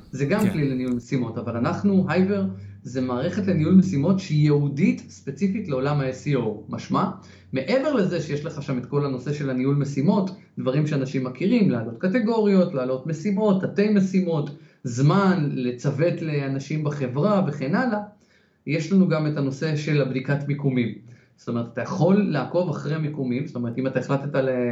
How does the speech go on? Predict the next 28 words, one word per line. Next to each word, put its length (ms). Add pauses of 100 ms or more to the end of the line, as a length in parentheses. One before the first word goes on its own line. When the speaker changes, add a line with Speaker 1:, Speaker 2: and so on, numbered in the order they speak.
(100)
Speaker 1:
להתחיל 280
לקדם 340
מה 80
שנקרא 520 (260)
שואב 320
אבק 300
לדשא 300
סינתטי, 600 (220)
אז 120
אתה 100
יכול 200
לשים 260
את 60
זה 80
במערכת, 640
הוא 80
י-, 60 (380)
אה, 60
יגיד 340
לך 140
גם 180
כמה 360
אנשים 260
מחפשים 400
את 60
זה 60
כל 200
חודש, 520